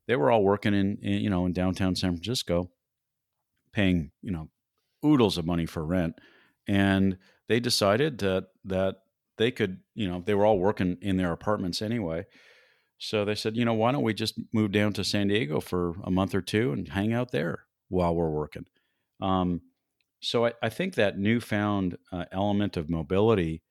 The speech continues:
that really wasn't in place before. I mean, s-, sure, some companies had a work from home policy or a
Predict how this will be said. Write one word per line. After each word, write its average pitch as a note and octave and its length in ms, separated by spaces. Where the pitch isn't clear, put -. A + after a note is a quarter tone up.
that E2+ 240
really A#2+ 200
wasn't F#2+ 480
in F2 180
place F2+ 320
before. G#2 520
I - 20
mean, C#3+ 140
s-, - 180
sure, - 260
some F2+ 220
companies D#2+ 440
had E2 160
a D#2 60
work D#2 260
from D#2+ 140
home F2+ 200
policy E2+ 560
or D2+ 180
a B1+ 60